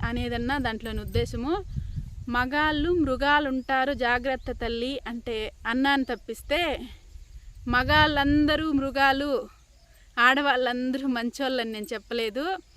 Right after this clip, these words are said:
నన్ను కన్న తండ్రి, ఆ, మగాడు, నేను కట్టుకున్న భర్త మగాడు, నేను ఒక మగబిడ్డకు జన్మనిచ్చాను. నేను ఎందుకు మగజాతిని అంత మంచోళ్ళు కాదంటాను చెప్పండి అన్న? అట్లా నేను ఎప్పుడూ అనలేదు, అనను కూడా.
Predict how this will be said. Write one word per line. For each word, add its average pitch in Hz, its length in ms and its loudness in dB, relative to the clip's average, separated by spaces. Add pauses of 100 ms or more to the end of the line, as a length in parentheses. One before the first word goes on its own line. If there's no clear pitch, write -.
(760)
నన్ను 240 380 -4
కన్న 262 500 -2
తండ్రి, 254 520 0 (440)
ఆ, 220 600 -6 (440)
మగాడు, 247 680 2
నేను 240 240 -2
కట్టుకున్న 240 440 -6
భర్త 220 300 -6
మగాడు, 220 420 -4
నేను 226 320 -4
ఒక 208 80 -10
మగబిడ్డకు 214 500 -6
జన్మనిచ్చాను. 214 840 -8
నేను 226 240 -4
ఎందుకు 247 280 -4
మగజాతిని 214 580 -2
అంత 220 400 -4 (480)
మంచోళ్ళు 240 380 2
కాదంటాను 208 560 -2 (200)
చెప్పండి 220 720 0
అన్న? 202 220 -4 (400)
అట్లా 226 260 -4
నేను 196 180 -4
ఎప్పుడూ 202 260 -4
అనలేదు, 214 440 -4
అనను 233 420 -2
కూడా. 262 460 -2